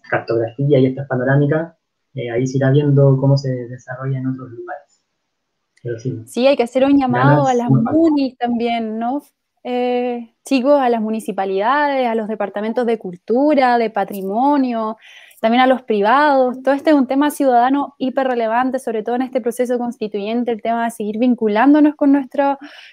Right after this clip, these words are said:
Speaker 2: con nuestra montaña. Así que ojalá alguien prenda en Santiago y podamos seguir expandiendo esta iniciativa, eh, a lo largo de todo el territorio. Claudio Lau-, Lobos también nos pregunta,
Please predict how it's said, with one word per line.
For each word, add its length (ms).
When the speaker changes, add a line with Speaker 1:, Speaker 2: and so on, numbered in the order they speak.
Speaker 2:
con 140
nuestra 240
montaña. 460
Así 220
que 360
ojalá 540
alguien 360
prenda 240
en 60
Santiago 400
y 60
podamos 300
seguir 300
expandiendo 760
esta 220
iniciativa, 720
eh, 240
a 60
lo 80
largo 240
de 80
todo 140
el 100
territorio. 600
Claudio 260
Lau-, 300
Lobos 400
también 260
nos 100
pregunta, 540